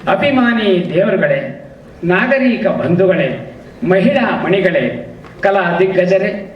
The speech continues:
ಕಲಾ ಸತ್ಪುರುಷರೇ, ಚಿಗುರು ಕಲಾವಿದರೇ, ಸಮಸ್ತರೇ, ಈ ಕಾರ್ಯಕ್ರಮದ ಆಯೋಜಕರೇ, ಪ್ರಾಯೋಜಕರೇ, ನಿರ್ದೇಶಕರೇ, ನಿರ್ಮಾಪಕರೇ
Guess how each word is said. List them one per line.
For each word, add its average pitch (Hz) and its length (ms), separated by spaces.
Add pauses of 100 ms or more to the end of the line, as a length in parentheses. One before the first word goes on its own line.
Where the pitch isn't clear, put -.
(160)
ಕಲಾ 180 280
ಸತ್ಪುರುಷರೇ, 180 720 (460)
ಚಿಗುರು 240 320
ಕಲಾವಿದರೇ, 175 600 (500)
ಸಮಸ್ತರೇ, 220 560 (440)
ಈ 277 320
ಕಾರ್ಯಕ್ರಮದ 247 760 (200)
ಆಯೋಜಕರೇ, 202 760
ಪ್ರಾಯೋಜಕರೇ, 180 840
ನಿರ್ದೇಶಕರೇ, 190 800
ನಿರ್ಮಾಪಕರೇ 175 760